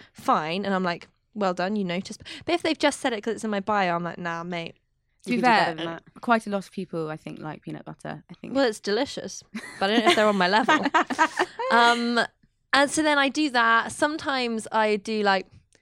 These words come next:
Speaker 1: "What's your go-to brunch dish?" It's just kind of, like, opening the conversation about brunch, 'cause I need, they need to love brunch,
Speaker 3: Yeah.
Speaker 1: to be honest. Sometimes I will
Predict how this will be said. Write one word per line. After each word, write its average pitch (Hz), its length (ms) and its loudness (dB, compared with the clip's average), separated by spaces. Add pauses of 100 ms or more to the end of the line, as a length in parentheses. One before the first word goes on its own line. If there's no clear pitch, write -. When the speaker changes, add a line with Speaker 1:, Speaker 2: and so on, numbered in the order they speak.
(200)
Speaker 1:
"What's 180 220 -6
your 190 60 -2
go-to 180 360 -4
brunch 208 360 -2
dish?" - 400 -10 (280)
It's - 100 -12
just 554 160 0
kind 587 160 2
of, 403 80 -2
like, 285 180 0
opening 233 240 -2
the 220 60 -6
conversation 208 380 -4
about 196 200 -2
brunch, 175 300 -2
'cause 220 160 -4
I 226 100 -2
need, 240 220 -4
they 240 100 -2
need 233 200 -4
to 202 100 -8
love 165 180 -4
brunch, 165 360 -8
Speaker 3:
Yeah. 190 120 -8
Speaker 1:
to 190 60 -6
be 175 100 -6
honest. 170 400 -6 (540)
Sometimes 311 880 0
I 220 240 2
will 214 480 2